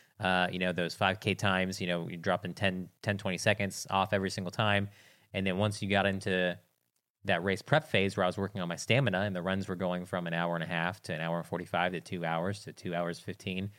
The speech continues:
you know, suddenly my five K wasn't getting any faster. Uh, but every single long run I would take, you know, if it was an hour and a half one week,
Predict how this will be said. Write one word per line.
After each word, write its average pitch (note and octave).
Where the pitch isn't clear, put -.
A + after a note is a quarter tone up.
you G2
know, F2+
suddenly A2
my F#2
five B2
K F#2+
wasn't F#2
getting F2+
any F2+
faster. B2
Uh, F#2
but A#2
every A#2+
single G2+
long B2+
run A#2
I F#2
would E2+
take, F2+
you G#2+
know, G2
if F#2+
it A#2+
was G2
an G2
hour G#2+
and G2+
a F#2+
half G#2+
one B2
week, G2+